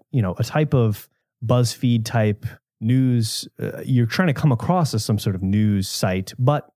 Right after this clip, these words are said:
a lot of your articles are sponsored by a major corporation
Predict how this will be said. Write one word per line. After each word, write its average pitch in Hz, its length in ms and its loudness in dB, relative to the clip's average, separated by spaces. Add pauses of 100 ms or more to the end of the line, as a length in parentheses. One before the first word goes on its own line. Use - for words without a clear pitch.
(160)
a 127 60 2
lot 120 220 2
of 113 100 2
your 113 140 2
articles 107 520 0
are 95 140 -2
sponsored 90 540 -10
by 87 160 -10
a - 20 -12
major 87 280 -12
corporation 87 760 -12